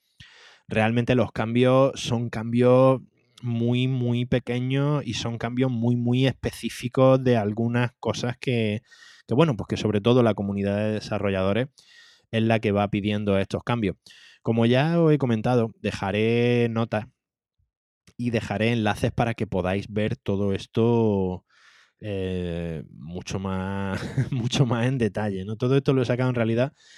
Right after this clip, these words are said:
Yo soy, bueno, formo parte de, eh, en ocasiones contribuyo, co-, cosas pequeñitas y, bueno, normalmente me van llegando bastantes correos electrónicos con todos los issues o bugs que hay en, en rubylang punto org.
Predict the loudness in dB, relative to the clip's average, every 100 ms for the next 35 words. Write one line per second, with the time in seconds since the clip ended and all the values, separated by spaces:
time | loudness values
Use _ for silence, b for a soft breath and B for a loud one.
0 | B B -2 2 4 2 0 0 2 0
1 | 0 -2 -4 -6 -6 -4 -4 -4 -4 -4
2 | -4 -4 -4 -4 -6 -8 _ _ _ _
3 | _ _ -20 -16 -12 -6 -4 -4 -4 -4
4 | -2 -2 0 -2 -2 -2 -4 -2 0 2
5 | 2 0 0 0 -4 -8 -12 -10 -10 -6
6 | -6 -6 -6 -4 -4 -2 -2 0 -2 -4
7 | -8 -14 -18 -10 -4 -2 0 0 2 2
8 | 4 2 0 2 0 -2 -10 -8 -6 -2
9 | -2 -2 -6 -6 -4 -2 -2 -4 -8 -4
10 | -2 -2 -2 -2 -2 -2 -4 -2 0 0
11 | -4 _ -4 -4 -2 -2 -2 -8 -8 -2
12 | 0 0 0 -2 -2 -4 -6 -10 _ B
13 | B B B -4 0 2 4 4 4 0
14 | 0 0 2 4 6 4 4 2 0